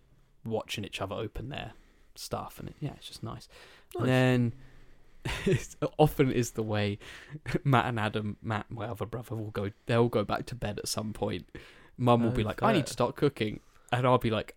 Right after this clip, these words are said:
Speaker 1: "I'll help," because they're lazy <laughs> pieces of shit. I'm gonna say it on the
Speaker 2: Oh.
Speaker 1: pod, 'cause fuck you guys.
Speaker 2: No, fair
Speaker 1: Um,
Speaker 2: enough. I, I feel like Christmas dinner should be a, a, um, team effort.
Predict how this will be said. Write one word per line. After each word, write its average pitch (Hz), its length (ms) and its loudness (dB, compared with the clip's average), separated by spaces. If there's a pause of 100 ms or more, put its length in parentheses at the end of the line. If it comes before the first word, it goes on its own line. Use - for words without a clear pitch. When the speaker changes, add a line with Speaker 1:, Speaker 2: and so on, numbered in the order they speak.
Speaker 1:
"I'll 151 220 8
help," 104 360 -2 (140)
because - 340 -10 (300)
they're 139 200 -2
lazy 117 400 -6
<laughs> - 200 -10
pieces - 420 -8
of - 100 -20
shit. - 300 -12
I'm - 120 -2
gonna 139 100 0
say 147 240 4
it - 80 6
on 117 80 -2
the - 60 -6
Speaker 2:
Oh. - 20 -10
Speaker 1:
pod, - 340 -6
'cause - 160 -14
fuck - 300 -14
you - 100 -16
guys. - 380 -20
Speaker 2:
No, 220 200 4
fair 131 320 8
Speaker 1:
Um, 131 320 8
Speaker 2:
enough. - 360 -6
I, 156 80 4
I 165 40 4
feel 170 220 0
like 143 180 4 (220)
Christmas 180 280 0
dinner 143 200 4
should 113 180 -6
be 113 200 2
a, 104 180 2 (320)
a, 104 160 0
um, 98 460 -2
team 113 200 -4
effort. - 340 -2